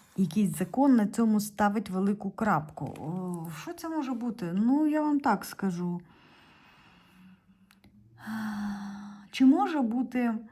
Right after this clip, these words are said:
що ж зараз, е... нові закони йдуть, там,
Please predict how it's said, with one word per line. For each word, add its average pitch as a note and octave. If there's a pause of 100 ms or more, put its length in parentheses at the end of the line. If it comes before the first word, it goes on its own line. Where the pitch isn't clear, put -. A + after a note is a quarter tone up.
(400)
що -
ж F3
зараз, F3+
е... - (4000)
нові F#3
закони A#3+
йдуть, F3+ (1800)
там, D3+